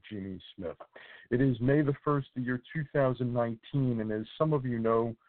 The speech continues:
who listen to the show regularly, I don't do this often, but I'd like to dedicate this show tonight to my mother. Uh, today it was the, marked the, uh, sixteenth anniversary of her passing from death to life and life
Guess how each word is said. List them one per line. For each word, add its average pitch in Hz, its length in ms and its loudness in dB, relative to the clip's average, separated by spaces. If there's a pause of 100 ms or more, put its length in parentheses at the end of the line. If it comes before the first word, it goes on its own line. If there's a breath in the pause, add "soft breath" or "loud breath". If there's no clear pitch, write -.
(160 soft breath)
who 117 120 -2
listen 120 260 -4
to 107 60 -12
the 107 120 -2 (100)
show 110 120 2
regularly, 110 680 -2
I 101 120 2
don't 113 300 -2 (160)
do 110 140 -2
this 95 160 -2 (320)
often, 101 540 2 (400 loud breath)
but 113 80 4
I'd 113 100 2
like 127 200 2
to 127 80 -2
dedicate 120 480 -2 (120)
this 107 160 -6 (180)
show 110 400 -2 (220)
tonight 110 400 -2 (540)
to 113 80 4
my 104 180 4
mother. 110 460 4 (520 soft breath)
Uh, 101 200 -2 (100)
today 107 300 2
it 101 100 -8
was 101 220 -6 (100)
the, 101 160 -4
marked 101 400 -4
the, 98 280 0
uh, 95 40 -2 (140)
sixteenth 120 460 0 (180)
anniversary 101 560 -2
of - 80 -8
her 101 100 0
passing 98 720 -4 (240)
from 95 220 2
death 90 240 4 (160)
to 101 80 2
life 82 260 2 (880 loud breath)
and 101 160 -4
life 90 180 4